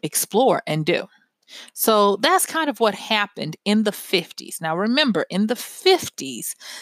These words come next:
this is, uh, maybe a decade, the mid-fifties, this is maybe a decade out from the Second World War ending. And now we have had time for industries, both in Europe and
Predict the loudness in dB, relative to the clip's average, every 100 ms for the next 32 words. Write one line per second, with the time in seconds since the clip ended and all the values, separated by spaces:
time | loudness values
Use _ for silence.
0 | 2 4 6 6 8 8 6 0 -6 2
1 | 4 6 4 4 2 2 2 2 2 2
2 | 2 4 6 6 6 2 2 2 0 0
3 | 2 4 4 0 2 0 2 2 2 0
4 | 0 2 2 -2 -14 -20 -16 0 4 6
5 | 4 4 2 2 2 0 -2 0 2 2
6 | 0 -2 -2 -2 0 2 4 2 -2 -4
7 | -12 -20 -2 0 2 2 4 4 2 0
8 | -2 0 0 0 -2 -4 0 2 4 2
9 | 0 -4 -12 _ -2 2 2 4 2 0
10 | -2 -2 -2 -2 -6 -2 2 2 0 -4
11 | -2 0 2 4 2 0 0 4 4 4